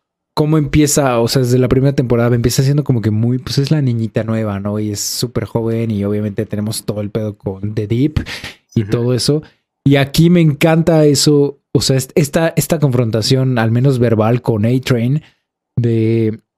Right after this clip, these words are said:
Speaker 1: Ah, pues ya vi que, que te estás robando esto, ¿no? Que tienes, que, ah, no, que, y que, no, que, porque A-Train se acuerda, ¿no? Que su,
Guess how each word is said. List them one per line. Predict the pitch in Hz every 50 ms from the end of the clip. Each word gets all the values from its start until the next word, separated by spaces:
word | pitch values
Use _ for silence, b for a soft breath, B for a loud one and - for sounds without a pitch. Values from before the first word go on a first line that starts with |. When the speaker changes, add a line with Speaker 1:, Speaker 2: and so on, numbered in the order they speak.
| _ _ _ _ _ _ _ _ _ _ _ _ _ _ _ _ _ _ _ - 151
Speaker 1:
Ah, | 147 139
pues | 160 143
ya | 151 160 170
vi | 165 156 143 143 147 151
que, | 151 156 143 127 120 113
que | 113 - 113
te | - 117
estás | - - 143 135
robando | 143 - 135 123 123 127 127 123 117
esto, | 120 123 - - 107
¿no? | 101 107 120 117
Que | 120
tienes, | - 120 123 127 123 - - -
que, | _ - 113 - _
ah, | - - 135 147
no, | 151 156 151 127
que, | - 127
y | 127 131
que, | 117 - 139 139 - 160
no, | 156 160 170 180 170 135 101 - _ _ _ _ _
que, | - 147 147
porque | 143 - 147 135 - 160 165
A-Train | 165 175 185 185 165
se | - - 156 135
acuerda, | - - 147 143 143 131 127 117
¿no? | 123 131 123
Que | - 135 113
su, | - - 120 113 110 110 110 110 107 107